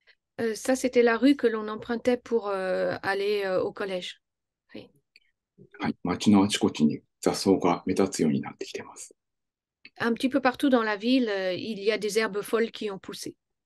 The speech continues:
Speaker 1: Hai.
Speaker 2: え、これはコインランドリーの駐車場です。
Speaker 1: Euh, ça, c'est le parking, euh, de, euh, le, euh, de, euh,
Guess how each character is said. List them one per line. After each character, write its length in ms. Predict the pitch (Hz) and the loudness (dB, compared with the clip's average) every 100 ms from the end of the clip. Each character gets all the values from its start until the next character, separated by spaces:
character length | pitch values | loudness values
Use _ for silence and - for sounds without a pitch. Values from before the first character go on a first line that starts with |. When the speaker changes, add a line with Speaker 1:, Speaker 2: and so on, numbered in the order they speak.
| _ - | _ -20
Speaker 1:
Hai. 160 | - - _ _ _ _ _ _ _ _ _ _ - - _ _ _ _ _ _ _ _ _ _ _ _ _ - | -20 -20 _ _ _ _ _ _ _ _ _ _ -16 -16 _ _ _ _ _ _ _ _ _ _ _ _ _ -16
Speaker 2:
え、 140 | - - | -16 -8
こ 80 | 87 | -4
れ 60 | |
は 100 | 85 | -4
コ 200 | - 127 | -2 4
イ 60 | 139 | 6
ン 80 | 139 | 8
ラ 120 | 139 | 8
ン 60 | 135 | 6
ド 80 | |
リ 120 | 90 76 | 4 2
ー 40 | |
の 120 | - | 0
駐 200 | - 98 | 0 0
車 180 | - 87 | 0 -4
場 180 | - 78 | -6 -6
で 120 | - | -10
す。 220 | - - _ _ _ _ _ _ _ _ - | -18 -20 _ _ _ _ _ _ _ _ -8
Speaker 1:
Euh, 180 | 220 208 | -4 -4
ça, 240 | 202 262 262 | -2 2 2
c'est 560 | - 233 233 233 139 | 4 6 6 6 4
le 140 | 208 196 | -2 -4
parking, 640 | 220 214 - 247 247 226 | -4 -4 2 4 6 4
euh, 260 | 196 139 170 | 0 -2 -4
de, 640 | 185 196 190 175 170 175 - - _ - - | -4 -4 -2 -2 -4 -8 -14 -20 _ -14 -6
euh, 160 | 180 | -4
le, 500 | 185 175 175 170 165 - _ _ _ 180 | -4 -4 -4 -6 -10 -14 _ _ _ -14
euh, 320 | 165 160 - 170 _ _ _ - | -12 -12 -12 -14 _ _ _ -14
de, 160 | 190 | -8
euh, 920 | 185 180 175 170 165 160 165 160 - | -6 -6 -6 -6 -8 -8 -10 -12 -14